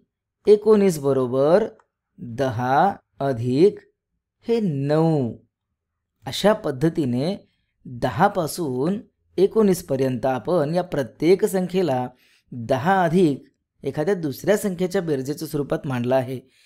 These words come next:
म्हणजे दहा बरोबर दहा अधिक शून्य, अकरा बरोबर दहा अधिक एक. मग अशा पद्धतीने आपण या संख्यांना मांडू शकतो. आता या सर्व संख्यांच्या अशा मांडणीतनं आपल्याला पक्क लक्षात आलं असेल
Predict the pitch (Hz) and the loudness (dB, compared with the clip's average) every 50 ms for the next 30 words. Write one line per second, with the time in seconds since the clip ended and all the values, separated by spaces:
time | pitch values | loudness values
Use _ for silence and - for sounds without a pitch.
0 | _ _ _ - - 131 143 180 165 143 123 123 147 160 147 151 147 143 139 175 | _ _ _ -10 -8 -4 -4 -2 -2 -2 -2 -2 -2 -2 0 0 0 0 0 -2
1 | 190 170 156 147 120 131 139 151 170 170 - - 220 214 196 160 135 131 123 - | -4 -2 -6 -6 -4 -2 -2 -2 -4 -6 -4 -4 -2 -2 0 -2 -2 -4 -6 -8
2 | - _ _ _ - - 123 - 135 156 151 139 143 139 135 143 175 175 - - | -12 _ _ _ -20 -18 -12 -6 -4 -4 -2 0 0 0 0 0 -2 -2 -4 -14
3 | - 139 143 127 131 143 151 147 165 190 180 - 196 202 202 175 143 - - - | -14 -10 -6 -4 -2 0 0 0 0 -2 -2 4 6 8 8 8 6 2 -6 -18
4 | _ _ _ _ _ _ _ _ - 196 196 165 - - - 214 214 214 - 165 | _ _ _ _ _ _ _ _ -4 -2 -2 -2 -2 0 0 -2 0 0 -6 -4
5 | 147 160 175 175 165 156 156 151 139 127 117 - 147 151 139 127 123 151 170 - | -2 -2 -2 -2 -2 -4 -2 -2 -4 -6 -6 -4 -2 -2 0 -2 -2 -6 -10 -12
6 | _ _ _ _ - 151 165 170 170 - 151 135 127 127 160 170 165 143 131 131 | _ _ _ _ -4 -4 -4 -4 -4 -8 -8 -8 -8 -6 -6 -6 -6 -6 -6 -6
7 | 139 175 - - - 131 131 127 127 120 123 156 185 175 - 147 117 - - 147 | -6 -8 -8 -10 -10 -10 -8 -6 -6 -4 -4 -4 -4 -4 -6 -8 -8 -8 -8 -6
8 | 131 120 123 - _ _ _ _ _ - - 147 160 175 202 208 208 - - 143 | -6 -6 -8 -12 _ _ _ _ _ -8 -6 -2 0 0 0 -2 -2 0 2 4
9 | 135 147 156 190 180 - 180 170 170 170 185 190 185 175 - 147 151 175 175 156 | 4 4 2 2 2 2 0 0 2 2 2 2 2 2 0 0 0 0 0 -2
10 | 139 123 185 180 139 127 123 123 127 123 120 139 156 185 180 180 - - 127 127 | -2 0 0 0 0 0 -2 -2 -2 -2 0 2 2 0 0 0 -4 -2 -2 -2
11 | 143 175 180 - _ _ _ _ - 135 147 - - - 170 190 - - - 143 | -2 -4 -6 -12 _ _ _ _ -8 -6 -6 -4 -2 -2 -2 -2 -2 -4 -4 -6
12 | 123 - - - - 202 196 170 - - - 170 175 156 151 147 147 139 - - | -6 -6 -6 -2 0 2 2 0 0 -2 -6 -4 -2 -2 0 0 0 -2 -2 -2
13 | 175 151 127 120 127 143 | -2 0 0 0 -2 -4